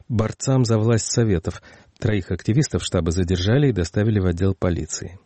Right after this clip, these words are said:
Юрию Кучину грозит штраф до ста пятидесяти тысяч рублей или административный арест сроком до тридцати суток.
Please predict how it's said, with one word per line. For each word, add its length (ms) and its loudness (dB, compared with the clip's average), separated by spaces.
Юрию 340 6
Кучину 460 2
грозит 300 0
штраф 340 0
до 160 0
ста 260 0
пятидесяти 720 0
тысяч 380 0
рублей 400 2
или 340 0
административный 840 2
арест 320 -2
сроком 400 0
до 160 2
тридцати 500 -2
суток. 500 -4